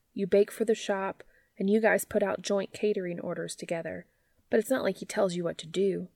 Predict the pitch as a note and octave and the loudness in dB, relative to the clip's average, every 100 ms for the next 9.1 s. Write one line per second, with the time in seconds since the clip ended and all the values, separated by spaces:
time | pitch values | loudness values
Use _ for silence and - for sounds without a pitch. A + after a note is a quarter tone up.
0 | _ _ _ _ _ _ _ A3 - A3+ | _ _ _ _ _ _ _ -4 4 8
1 | G#3 G3 F#3+ F#3 F#3 - F#3 F3+ F#3+ G#3 | 8 6 4 2 -2 -6 -6 -4 -2 -2
2 | G#3+ B3 - F#3 F#3+ G3 G3+ F#3+ F#3 F#3+ | -2 -6 -4 -2 2 2 2 2 2 0
3 | F#3+ G3 - F3 F3 F3+ E3+ F#3+ G3 F#3 | 0 -2 -2 -2 -2 -2 0 0 2 0
4 | F3+ - F3 E3+ F#3+ - E3 D#3+ D#3+ D#3+ | -6 -6 -4 0 0 0 -6 -6 -6 -8
5 | E3 - _ _ _ _ _ _ _ _ | -10 -14 _ _ _ _ _ _ _ _
6 | A3+ A3+ B3 - G3+ F#3 G3 F#3 E3+ F3 | 8 8 6 2 0 0 -2 -2 2 2
7 | A3+ F3+ E3+ F3 F3+ F3+ F3 F3 E3+ E3 | 2 -2 -4 -2 -4 -4 -4 -4 -4 -4
8 | - G#3+ - E3+ E3 - A3 - D#3+ D3+ | -4 -4 -4 -8 -8 -4 -4 -2 -6 -10